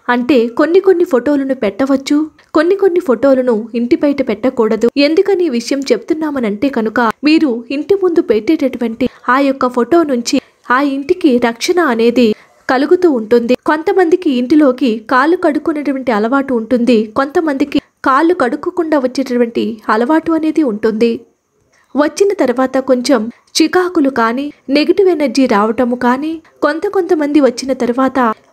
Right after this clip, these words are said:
వాళ్ళ ఇంటిలో కొన్ని కొన్ని ఇబ్బందులు పడటము కానీ, ఇలాంటివి జరుగుతూ ఉంటాయి. అయితే ఎవరైతే ఇంటి ముందు ఇప్పుడు చెప్పేటటువంటి యొక్క ఫోటో పెట్టుకున్నట్లయితే అది ఏమిటనంటే పంచముఖ ఆంజనేయ స్వామివారు.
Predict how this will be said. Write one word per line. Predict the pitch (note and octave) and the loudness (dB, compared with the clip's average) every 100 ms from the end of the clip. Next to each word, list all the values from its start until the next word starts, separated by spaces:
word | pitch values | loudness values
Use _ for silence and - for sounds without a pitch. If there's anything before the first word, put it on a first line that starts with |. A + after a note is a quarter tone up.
| C4+ | 0
వాళ్ళ | C#4+ C#4+ | 0 -2
ఇంటిలో | D4+ E4+ F4 F4+ | -2 0 2 2
కొన్ని | D4 C#4 C4+ | 0 -4 -2
కొన్ని | C4 A#3 G#3 | -2 0 -2
ఇబ్బందులు | A3 C#4 C4+ B3+ | -2 -4 0 0
పడటము | G#3 A3 A#3 B3 B3+ | -2 -2 -2 -2 0
కానీ, | B3+ C#4 D#4+ - - _ B3+ | -2 -2 -6 -12 -20 _ 2
ఇలాంటివి | C#4+ F4 F4+ F4+ C#4 A3 - A#3 | 4 2 0 0 0 -4 -4 -2
జరుగుతూ | A3+ B3 D4 C#4+ A3 | 0 -2 -4 -4 -4
ఉంటాయి. | G#3+ A#3 A#3 A#3 - _ _ A#3+ | -4 -2 0 -2 -8 _ _ -2
అయితే | B3 B3 B3 A#3+ A#3 A#3 C4 | 0 2 2 2 -4 0 0
ఎవరైతే | D4+ F4+ D#4+ - C#4+ A3+ B3+ _ _ C#4 | 2 2 0 2 2 2 -4 _ _ 0
ఇంటి | D4 E4 D#4+ | 2 2 2
ముందు | D4+ C4 C#4 A3+ B3 _ _ D#4 | -2 0 2 0 -4 _ _ 0
ఇప్పుడు | D#4 D4 A#3 A3+ | 2 2 0 0
చెప్పేటటువంటి | C#4 C4+ F#4+ G4 F4+ E4+ D4 C#4+ | 0 2 2 4 2 0 -2 -2
యొక్క | C4+ C4+ B3 | -2 -2 -2
ఫోటో | G#3+ G#3+ B3+ A3 - - | -2 2 2 0 -4 -2
పెట్టుకున్నట్లయితే | C#4 E4+ F#4 E4 C#4+ B3+ A3+ A3+ B3 A#3 - _ - | 0 2 0 0 -4 -2 -2 2 2 2 -2 _ -4
అది | G#3+ B3+ A#3+ | -2 2 2
ఏమిటనంటే | D4 E4 A3 A3+ C#4 G#3+ - _ C4+ | 2 -2 -2 0 0 0 -2 _ -4
పంచముఖ | C4+ C#4+ G4 F4+ E4 A3+ | -4 -2 0 0 0 0
ఆంజనేయ | A3+ D4+ D4 C4 B3 | 0 -2 0 -2 -2
స్వామివారు. | - G#3 A3 C4 A3 A3+ | -2 -2 0 0 0 2